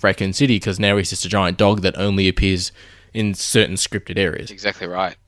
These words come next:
Speaker 2: And I think the, the other thing for me that was sort of a di-,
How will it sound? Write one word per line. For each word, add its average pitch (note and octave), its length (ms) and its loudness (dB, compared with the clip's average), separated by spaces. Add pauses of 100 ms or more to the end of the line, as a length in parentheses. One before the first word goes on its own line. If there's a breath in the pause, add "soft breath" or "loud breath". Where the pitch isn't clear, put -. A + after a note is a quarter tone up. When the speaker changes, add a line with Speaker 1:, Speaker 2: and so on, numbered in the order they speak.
Speaker 2:
And A#2+ 120 -4
I A#2 60 0
think C#3 240 -6
the, A#2+ 120 -4
the A#2+ 200 -2
other B2+ 140 0
thing C3 200 -8
for A2 160 -10
me G#2+ 340 0 (720 loud breath)
that G#2+ 200 0 (300)
was A#2 180 -16
sort A2+ 180 -2
of G#2 100 -4
a G#2+ 60 -2
di-, G#2 140 -8